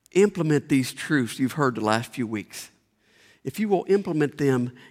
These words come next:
in your life, I assure you, God will do great and mighty things inside of you. Will you do that with me? Let's go to the Lord in prayer, shall we?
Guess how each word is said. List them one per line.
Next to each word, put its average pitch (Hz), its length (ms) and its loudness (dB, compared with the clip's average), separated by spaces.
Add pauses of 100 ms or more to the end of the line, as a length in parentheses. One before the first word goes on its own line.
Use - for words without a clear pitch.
(120)
in 180 200 4
your 165 220 2
life, 117 540 0 (1040)
I 139 140 0
assure 135 420 0
you, 95 380 -4 (100)
God 135 260 -2
will 123 100 0
do 120 140 0
great 127 320 4
and 113 120 0
mighty 110 260 2
things 98 560 -6 (560)
inside 104 460 0
of 92 100 -12
you. 87 180 -12 (680)
Will 135 100 2
you 127 140 4
do 139 140 4
that 147 140 8
with 147 140 4
me? 147 160 0 (880)
Let's 175 140 2
go 165 120 6
to 139 40 8
the 120 80 6
Lord 113 160 6
in 104 80 -2
prayer, 101 220 0
shall 127 160 -2
we? 135 160 -2